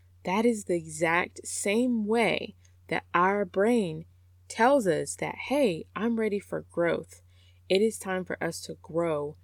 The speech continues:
in an area of our lives. And sometimes we don't know it, but these are signs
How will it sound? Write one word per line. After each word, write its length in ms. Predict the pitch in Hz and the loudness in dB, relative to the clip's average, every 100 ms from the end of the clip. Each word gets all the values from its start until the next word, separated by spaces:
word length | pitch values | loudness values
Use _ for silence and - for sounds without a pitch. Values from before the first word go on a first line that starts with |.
| _ _ _ - | _ _ _ -4
in 240 | 175 175 | 0 2
an 140 | 160 160 | 0 0
area 320 | 160 170 - | 0 0 0
of 60 | 156 | 0
our 140 | 160 | 0
lives. 260 | 202 202 - | 0 0 -4
And 160 | 170 | -8
sometimes 500 | - 302 349 285 226 | -4 -4 -4 -4 -2
we 120 | 214 | 0
don't 260 | 208 180 175 | 0 -2 -2
know 240 | 170 170 | 0 2
it, 140 | 147 - - - - | 2 -2 -14 -20 2
but 260 | 175 160 - _ _ _ _ - | 4 4 2 _ _ _ _ 0
these 260 | 214 247 240 | 2 4 4
are 100 | 233 | 2
signs 680 | - 196 180 165 156 156 | 2 -2 -2 -2 -6 -10